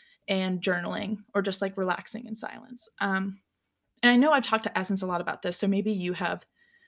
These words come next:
something you wanna add here. <laughs> Sorry, I know you're, you're coughing. I didn't mean to, like,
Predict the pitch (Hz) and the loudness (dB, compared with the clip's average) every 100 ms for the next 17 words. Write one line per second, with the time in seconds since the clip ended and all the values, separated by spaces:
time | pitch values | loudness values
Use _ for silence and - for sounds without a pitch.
0 | _ - 220 202 196 190 185 - 175 175 | _ 0 2 4 4 4 2 2 0 0
1 | - - - 233 - _ _ _ _ _ | -2 -4 -4 -4 -8 _ _ _ _ _
2 | _ _ - 349 381 240 240 302 269 320 | _ _ -6 8 12 12 12 10 8 4
3 | - - _ - 403 - 247 208 240 240 | -2 -16 _ 10 12 12 10 10 10 8
4 | - - - 277 277 247 349 302 262 | 6 -2 6 10 10 8 6 6 4